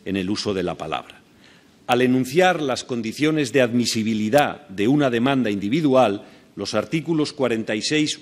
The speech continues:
uno A del Pacto y treinta y cinco uno del Convenio establecen que solo podrá recurrirse a la instancia internacional, cito,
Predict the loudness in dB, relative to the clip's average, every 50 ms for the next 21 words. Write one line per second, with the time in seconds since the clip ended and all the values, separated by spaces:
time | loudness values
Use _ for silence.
0 | -4 -2 0 0 0 0 0 0 0 0 -2 -4 -2 0 0 -2 -2 -2 -10 -12
1 | -12 -12 -12 -14 _ -12 -8 -4 -2 -2 -2 -2 -2 -4 -4 -4 -2 -2 -2 -2
2 | 0 0 2 2 2 2 0 0 0 0 0 -2 -2 -2 2 2 2 2 2 0
3 | 0 -2 -6 -10 -18 -20 -20 -20 -8 -6 -6 -2 0 0 2 4 4 4 2 2
4 | -2 -4 -4 -4 -6 -10 -8 -6 -4 -2 -2 0 0 2 2 2 2 0 0 -2
5 | -4 -2 -2 0 0 0 0 -2 -4 -4 -4 -2 0 0 0 0 -2 -4 -4 -4
6 | -4 -4 -4 -6 -4 -2 0 0 0 -2 -4 -8 -6 -6 -6 -4 -4 -4 -4 -4
7 | -4 -2 0 0 0 -2 -4 -8 -18 -20 -20 -18 -12 -2 0 0 0 0 0 -2
8 | -2